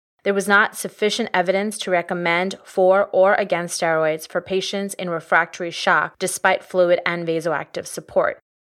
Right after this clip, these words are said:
What we do know is that if our patient was previously receiving chronic corticosteroids or has any reason to be at higher risk for adrenal failure, steroids are likely indicated. Remember, patients in adrenal failure may present with a combination of hypoglycemia,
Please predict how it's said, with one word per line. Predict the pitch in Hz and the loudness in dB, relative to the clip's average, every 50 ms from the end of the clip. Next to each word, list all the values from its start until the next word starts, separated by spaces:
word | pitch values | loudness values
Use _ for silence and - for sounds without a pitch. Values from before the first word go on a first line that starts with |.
| _ | _
What | - 202 185 | 2 2 2
we | 196 190 | 2 0
do | 170 180 233 269 285 | -2 -2 -2 0 0
know | 247 196 151 147 151 170 185 - | 2 0 0 0 -2 -4 -6 -6
is | - 180 | -4 -2
that | 185 190 | 0 0
if | 185 - | 2 2
our | 190 185 | 2 2
patient | 185 - 208 214 202 - 233 - | 2 0 -4 -2 -2 -4 -6 -6
was | 190 165 | -6 -6
previously | - - 220 208 208 208 220 196 | -4 -2 -2 -2 -2 -2 -6 -4
receiving | 185 175 - - 196 180 180 180 175 | -4 -6 -6 -4 -4 -4 -4 -6 -6
chronic | - - 185 180 180 175 - | -2 0 0 0 0 -2 -2
corticosteroids | - 190 180 185 - 185 180 - - 180 165 165 160 160 156 160 - - - | 0 0 0 2 0 -2 -2 -2 -2 0 0 0 0 0 -2 -4 -6 -6 -2
or | - 202 180 | 0 2 2
has | 185 190 190 190 185 - | 4 4 4 4 2 0
any | 202 196 214 220 | -4 -2 -2 -2
reason | 202 185 190 196 185 175 185 175 | -2 -2 -2 -4 -4 -4 -6 -8
to | - 185 | -8 -10
be | 170 165 180 175 | -6 -4 -2 -2
at | 170 | -2
higher | 165 170 190 190 190 190 185 | 0 2 4 4 4 4 4
risk | 170 165 175 190 190 - - - | 2 2 0 0 0 -4 -8 -4
for | - 175 | -2 -2
adrenal | 165 160 160 175 180 185 180 170 | -2 -2 -4 -6 -6 -6 -6 -6
failure, | 175 - 165 156 156 156 156 156 160 - - | -4 -4 -2 -2 -2 -2 -2 -4 -6 -8 -8
steroids | - - 196 185 185 190 196 190 - | -2 2 4 6 6 6 6 4 2
are | - 180 175 | 0 2 2
likely | 165 165 160 160 - 165 - | 2 2 0 0 -2 -6 -6
indicated. | - 165 156 160 - - 156 151 - - 87 - - _ _ _ _ _ _ _ - | -8 -8 -10 -10 -10 -10 -10 -8 -8 -8 -10 -12 -16 _ _ _ _ _ _ _ -4
Remember, | 190 196 208 233 233 214 180 151 - - - | 0 2 4 4 4 4 2 2 2 0 -2
patients | - 202 202 202 - 226 214 208 | -2 -2 -2 -2 -2 -6 -4 -4
in | - - 185 | -2 -2 -2
adrenal | 180 175 175 190 196 190 185 | -2 -2 -2 -2 -2 -2 -2
failure | 196 - 180 170 170 170 165 | 0 0 2 2 2 2 0
may | 165 170 175 180 | 0 -2 -4 -6
present | 180 - - 196 185 175 180 | -4 -2 0 0 0 0 0
with | 160 175 | -4 -6
a | 180 | -8
combination | - - 190 185 185 190 180 175 175 170 170 - 180 170 165 165 - | -4 0 0 0 2 0 -2 -4 -4 -6 -6 -6 -6 -6 -8 -8 -8
of | - 156 165 156 | -8 -8 -6 -4
hypoglycemia, | 151 180 185 185 196 190 185 190 165 170 165 - - 220 220 220 226 233 226 226 226 | -2 -2 0 2 2 0 2 0 -2 -2 -4 -6 -6 -6 -4 -4 -4 -4 -4 -6 -8